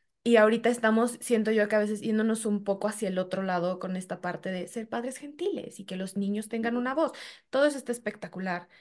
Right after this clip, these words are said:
Speaker 1: Y al mismo tiempo, siento que a veces tampoco se sabe, como que nes-, nos tocas, muchas veces lo veo como un péndulo, nos vamos a un extremo y después como que en, en, como en automático nos vamos al otro y después como que vamos regresando al centro,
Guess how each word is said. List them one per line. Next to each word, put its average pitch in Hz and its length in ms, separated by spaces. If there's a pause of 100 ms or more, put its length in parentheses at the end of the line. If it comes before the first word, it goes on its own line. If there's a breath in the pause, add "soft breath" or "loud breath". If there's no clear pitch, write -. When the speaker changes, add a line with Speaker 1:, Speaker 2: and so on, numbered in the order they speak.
(300 soft breath)
Speaker 1:
Y 220 120
al 214 100
mismo 240 300
tiempo, 208 540
siento 233 440
que 220 80
a 202 60
veces 208 360
tampoco 208 500
se 240 140
sabe, 196 560 (120)
como 220 180
que 226 100
nes-, 220 300 (360)
nos 220 280
tocas, 233 300
muchas 247 240
veces 262 80
lo 220 80
veo 196 80
como 202 160
un 190 100
péndulo, 190 400 (380 soft breath)
nos 214 80
vamos 240 220
a - 20
un 233 80
extremo 233 640
y - 60
después 208 220
como 220 160
que - 380
en, 214 320
en, 202 560
como 190 340
en 190 200
automático 196 560
nos 214 100
vamos 208 240
al 185 100
otro 196 280
y 208 80
después 202 260
como 214 160
que 214 140
vamos 240 500
regresando 202 760
al 185 140
centro, 196 540